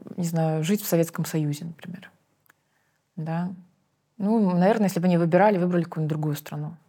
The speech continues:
Они не выбирали быть бедными или рождаться в бедной семье. Они не выбирали какой-то свой травматический опыт, когда их, не знаю, избивали, насиловали, переселяли, ещё какой-то.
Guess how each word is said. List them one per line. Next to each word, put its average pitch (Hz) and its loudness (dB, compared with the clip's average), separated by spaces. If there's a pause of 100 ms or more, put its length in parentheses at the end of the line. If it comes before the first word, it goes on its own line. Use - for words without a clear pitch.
(400)
Они 175 4
не 208 4
выбирали 180 6
быть 170 2
бедными 156 2
или 156 -4
рождаться 160 -2
в 147 -4
бедной 147 -2
семье. 156 -10 (920)
Они 180 4
не 208 4
выбирали 180 6
какой-то 185 0
свой 180 2
травматический 165 -2
опыт, 160 0
когда 165 0
их, 156 0
не 170 -6
знаю, 160 -6
избивали, 165 2
насиловали, 160 -2
переселяли, 165 2
ещё 160 -4
какой-то. 165 -8